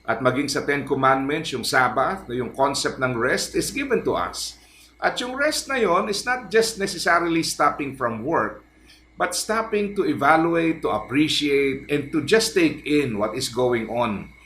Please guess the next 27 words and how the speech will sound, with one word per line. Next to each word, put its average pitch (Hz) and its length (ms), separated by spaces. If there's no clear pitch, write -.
Di 139 80
ba? 165 240
Yung, 247 160
yung 277 160
bang 262 160
makapagpapasalamat 151 1300
ka - 160
pa 131 160
sa 123 160
meron 110 480
ka? 95 320
Parang 165 320
paminsan 165 560
sa 120 600
trabaho, 131 600
ano, 101 240
ito'y 151 160
palagi 127 480
kong 139 160
sinasabi 120 640
pag 104 240
ako 113 160
po'y 110 400
naimbitahan 117 720
sa 127 80
mga 110 320
kumpanya. 101 640